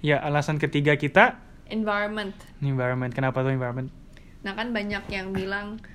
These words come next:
Speaker 2: environment itu mungkin berhubungan sama global warming yang sering kita diajarin waktu kecil ya. G-, kalau kita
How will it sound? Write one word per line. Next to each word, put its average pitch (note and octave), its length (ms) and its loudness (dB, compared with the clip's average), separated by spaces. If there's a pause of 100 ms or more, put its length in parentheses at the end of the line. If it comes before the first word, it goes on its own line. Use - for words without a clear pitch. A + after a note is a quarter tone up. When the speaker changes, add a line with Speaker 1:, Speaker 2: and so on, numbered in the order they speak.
Speaker 2:
environment A3+ 400 0
itu C4+ 80 -6
mungkin D4+ 480 -4
berhubungan A3+ 480 -2
sama G3 240 -6
global F#3+ 240 0
warming A3 240 -2
yang G3+ 160 -6
sering F#3+ 320 -8
kita F3+ 500 -4
diajarin F3+ 540 -6
waktu F3+ 180 -8
kecil F#3+ 300 -4
ya. F3+ 240 -6 (240)
G-, - 240 -12
kalau F#3 320 -6
kita F3 480 -4